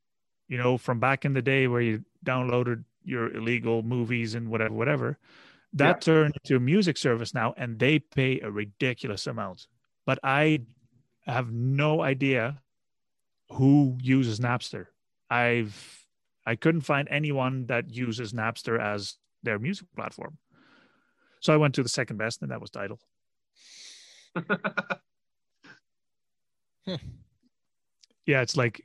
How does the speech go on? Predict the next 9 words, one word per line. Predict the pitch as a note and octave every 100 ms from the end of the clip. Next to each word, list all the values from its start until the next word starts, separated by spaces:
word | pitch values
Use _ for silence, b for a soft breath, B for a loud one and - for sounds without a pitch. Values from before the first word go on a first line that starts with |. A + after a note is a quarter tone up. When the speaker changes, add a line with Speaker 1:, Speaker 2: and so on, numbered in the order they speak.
| -
Speaker 1:
zero | A2 C3 C3
point | B2 C3 A#2+ A#2 - _ _ _ _ _ A#2+
zero | G#2 B2 A#2+
zero | G2 B2 A#2 A2+ G#2+ - _ _ -
zero | A2+ A#2 G#2+ G2+ G2 F#2+ _ _ _
four | _ - G#2 G2
cents | - A#2 G2+ -
per | - G2+
stream. | - G#2+ F#2+